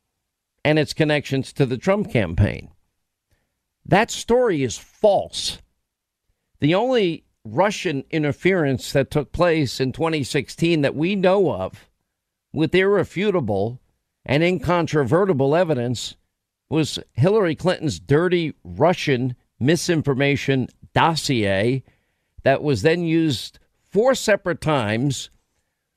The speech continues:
in fisa applications that are supposed to be verified that weren't because they're unverifiable, because the information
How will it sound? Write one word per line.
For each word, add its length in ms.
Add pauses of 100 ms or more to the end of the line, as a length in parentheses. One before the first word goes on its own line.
(260)
in 160
fisa 440
applications 960
that 140
are 60
supposed 420
to 80
be 420 (400)
verified 1000 (380)
that 200
weren't 480
because 220
they're 200
unverifiable, 1080
because 260
the 140
information 760